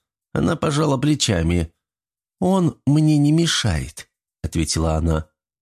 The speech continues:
Ее перемена в настроении и ее безразличие к порталу были слишком разительными и странными, они задели Артема. Он вздохнул и попрощался. "Ладно, Нарна, до свидания, сам доберусь".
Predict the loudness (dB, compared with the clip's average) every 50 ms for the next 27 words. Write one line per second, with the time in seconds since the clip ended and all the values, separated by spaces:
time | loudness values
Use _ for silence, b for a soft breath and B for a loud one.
0 | _ _ _ _ _ _ _ _ _ _ _ _ -4 -2 0 0 0 -2 0 0
1 | 0 2 2 2 2 2 2 2 2 2 0 0 0 0 0 2 2 2 4 4
2 | 4 2 2 2 2 2 2 4 4 2 2 2 2 0 0 2 2 0 0 2
3 | 2 2 2 2 0 0 0 0 -2 -2 -2 -2 -2 -2 -2 -2 0 0 0 0
4 | 0 0 0 2 0 0 0 0 0 0 -2 -4 -4 -4 -2 -2 0 0 -2 -2
5 | -2 -2 -2 -2 0 0 2 2 2 2 2 0 0 -2 -4 -2 -2 0 2 2
6 | 2 2 2 2 2 2 0 -2 B B B B B -4 0 0 2 2 2 0
7 | 0 0 0 0 0 2 2 0 0 -2 -4 -4 -6 -4 -6 -6 -10 -12 -16 _
8 | _ _ _ _ _ _ _ _ _ -2 0 0 0 0 0 0 -2 0 0 -2
9 | -2 0 0 0 0 0 0 0 -2 -2 -2 -2 -2 -2 -2 -2 -2 -4 -4 -4
10 | -4 -4 -4 -6 -6 -10 -14 _ _ _ _ _ _ _ _ _ _ _ _ _
11 | -2 -2 0 0 0 0 0 2 2 2 0 0 -2 -4 -6 -8 -10 -12 -14 _
12 | -4 -4 -2 -2 0 -2 0 0 0 0 0 -2 -2 -4 -6 -6 -6 -4 -2 0
13 | 0 0 0 -2 -2 -2 -4 -6 -6 -6 -6 -6 -6 -8